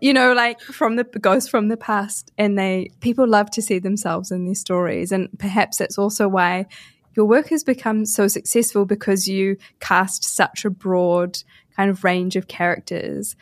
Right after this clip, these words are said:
It gives so many different people from f-, so many different walks of life, like, a chance to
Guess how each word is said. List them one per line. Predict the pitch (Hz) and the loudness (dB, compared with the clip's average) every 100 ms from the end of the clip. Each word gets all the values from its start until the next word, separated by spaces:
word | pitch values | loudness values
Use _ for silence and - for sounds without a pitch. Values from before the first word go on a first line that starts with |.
| _ | _
It | - | -2
gives | 202 196 - - | 0 0 0 -4
so | - 214 202 | -2 4 4
many | 208 208 196 | 4 2 2
different | 202 190 - | -2 -4 0
people | 190 180 175 | 0 0 -4
from | 190 185 | -2 -2
f-, | - - | -4 -2
so | 202 185 | 2 2
many | 180 | 2
different | 175 175 175 170 | 0 -2 -4 -4
walks | 175 - 180 | -6 -4 -6
of | 180 | -6
life, | 151 - - 190 - | -4 -2 -4 -4 -4
like, | 165 - - | -4 -6 -4
a | 208 | -2
chance | - 180 - - | 0 0 -2 -2
to | 196 170 | 0 0